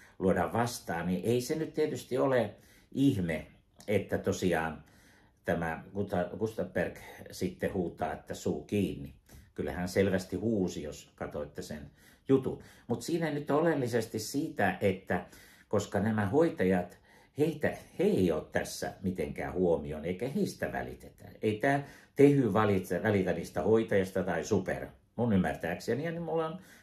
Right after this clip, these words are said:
kentältä sanottu. Eikö nyt tämä näytelmä voitais lopettaa? Ja mä sanoisin, että nyt mä sen keksin.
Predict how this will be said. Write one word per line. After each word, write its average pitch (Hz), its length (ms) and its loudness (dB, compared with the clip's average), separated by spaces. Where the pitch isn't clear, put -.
kentältä 143 400 4
sanottu. - 680 0
Eikö 190 320 2
nyt 127 300 -2
tämä 107 240 6
näytelmä 95 800 4
voitais - 540 0
lopettaa? 117 960 2
Ja 113 180 6
mä 113 160 2
sanoisin, 123 520 2
että 117 440 2
nyt 135 200 2
mä 95 80 -2
sen - 180 -4
keksin. - 380 -12